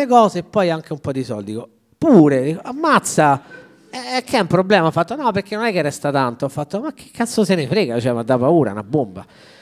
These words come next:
E quindi ci ritroviamo ad andare a, a suonare a, a Tokyo, a Shibuya, in un locale, ma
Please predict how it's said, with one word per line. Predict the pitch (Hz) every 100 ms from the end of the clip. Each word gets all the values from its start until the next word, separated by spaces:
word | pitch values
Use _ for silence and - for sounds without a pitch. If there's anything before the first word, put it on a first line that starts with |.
| _ _ -
E | 180
quindi | 285 226
ci | 160 175
ritroviamo | 180 190 170 131
ad | 139
andare | 151 131 120 117
a, | 120 120 120 120 120 117
a |
suonare | - 143 139 113 110
a, | 107 104 104 104 101 98 98
a | -
Tokyo, | 196 202 202 240 240 -
a | 110
Shibuya, | - 135 117 110 107 113
in | 139
un | 147 143 139
locale, | 151 139 143 139 120 113 101 _ _ _
ma | -